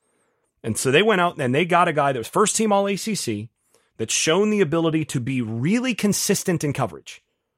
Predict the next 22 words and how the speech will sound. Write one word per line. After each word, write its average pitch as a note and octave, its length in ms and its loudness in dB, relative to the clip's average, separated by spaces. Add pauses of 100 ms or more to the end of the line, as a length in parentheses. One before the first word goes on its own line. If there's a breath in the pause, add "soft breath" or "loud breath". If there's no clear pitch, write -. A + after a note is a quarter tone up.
(460)
and G#3+ 300 4
has G3+ 580 2 (920)
significant E3+ 840 0 (180)
long C3+ 380 2
speed, E2+ 360 -8 (160)
really D#3+ 260 2
good C#3 260 -2
catch-up - 480 -6
speed, D#2+ 400 -12 (420)
so - 180 0
that B2+ 120 -2
you D#3+ 160 -2
feel, G3 280 0
you D3+ 140 -2 (160)
feel F#3 140 0
like C#3+ 180 2
you D3 120 0
can D#3+ 160 0
put F#3+ 200 0
him D#3+ 160 0
out F3 240 0
there G2+ 240 -6